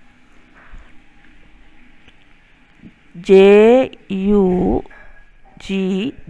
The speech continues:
jug. P R A Y, pray. G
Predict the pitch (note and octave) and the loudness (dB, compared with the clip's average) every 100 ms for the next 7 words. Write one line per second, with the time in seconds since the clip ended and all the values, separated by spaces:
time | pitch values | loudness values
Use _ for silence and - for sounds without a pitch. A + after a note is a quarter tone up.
0 | D3 G#3+ F3+ - - - - - - - | -14 -8 -8 -8 -16 -14 -14 -16 -20 -20
1 | - - - - - _ _ _ _ _ | -20 -20 -20 -20 -20 _ _ _ _ _
2 | _ - _ - - - D3+ B2+ B2 - | _ -20 _ -20 -20 -20 -20 _ _ -20
3 | _ _ _ _ _ - G#3+ G3+ G3+ G#3 | _ _ _ _ _ -6 -4 -2 -2 -2
4 | A3 A#3+ C4+ - - _ _ - E3+ E3+ | -2 -4 -6 -10 -20 _ _ -2 0 2
5 | D#3+ D#3 E3 G3 C#4 - - - F#3 F#3 | 2 4 4 4 2 -6 -16 -8 -2 0
6 | E3+ D#3+ D#3+ A#3 C4+ - - - - F3+ | 2 0 0 -2 -4 -16 -20 -16 0 2
7 | F3+ - - - - G#3+ G#3+ E3 - - | 2 -2 -10 -20 -20 -14 -12 -12 -14 -20
8 | - - - - - - - - - - | -20 -20 -20 -20 -12 -8 -8 -10 -18 -20
9 | - - - - _ _ _ _ - - | -20 -20 -20 -20 _ _ _ _ -20 -20
10 | - - - - _ - - _ - - | -20 -20 -20 -20 _ -20 -20 _ -20 -16
11 | G3 G3+ G#3 G#3 G#3+ A3+ B3 D#4+ - | -10 -8 -6 -6 -4 -4 -6 -8 -12